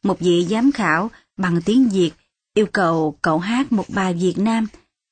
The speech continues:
Cậu học sinh vẫn trả lời bằng tiếng Anh, "Đại ý, tôi không thuộc một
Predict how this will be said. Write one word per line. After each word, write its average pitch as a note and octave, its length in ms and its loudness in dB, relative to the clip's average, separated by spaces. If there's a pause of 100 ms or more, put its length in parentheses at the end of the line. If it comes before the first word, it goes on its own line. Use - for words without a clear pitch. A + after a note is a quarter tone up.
(160)
Cậu F#3 120 0
học F#3 200 -2
sinh G3 260 0
vẫn F#3+ 400 2
trả F3+ 180 -2
lời F3+ 320 0
bằng E3+ 340 -2
tiếng F#3+ 160 0
Anh, G#3+ 200 0 (420)
"Đại F3+ 300 0
ý, A#3 300 0 (340)
tôi G#3+ 220 2
không G#3 300 0
thuộc F3 360 -2
một F3 320 0